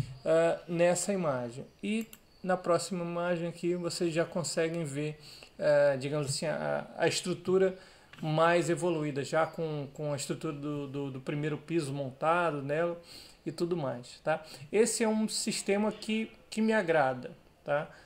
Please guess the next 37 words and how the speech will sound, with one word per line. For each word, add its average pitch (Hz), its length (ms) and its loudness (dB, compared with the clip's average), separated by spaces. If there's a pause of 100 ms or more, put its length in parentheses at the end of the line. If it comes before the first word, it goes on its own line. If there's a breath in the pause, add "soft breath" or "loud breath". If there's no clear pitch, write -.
(180 loud breath)
Ah, 143 640 2
caso 170 300 2
o - 20 -4
cliente 170 460 -4
tenha 185 320 -2
ali 160 120 -2
algum 156 220 -2
receio 151 1000 -2 (520 loud breath)
com, 147 560 -2
ah, 139 600 2 (520)
achar 160 280 -2
que 165 140 -8
o 160 40 2
U 156 60 2
S 143 280 -4
B 156 400 -2
ou 143 100 -2
que - 140 -10
o 156 60 -4
M 156 140 -4
G 135 160 -4
O 147 40 2
é - 20 2
uma 143 140 -2
coisa 143 260 -6
muito 151 240 -8
frágil, 151 640 0
falar, 170 160 0
"Ah, 160 40 0
Renato, 165 380 -2
não, 175 120 0
eu 160 100 -2
quero 190 260 2
é 190 60 2
sentir - 400 -6
mesmo 175 320 0
aquela, 175 460 0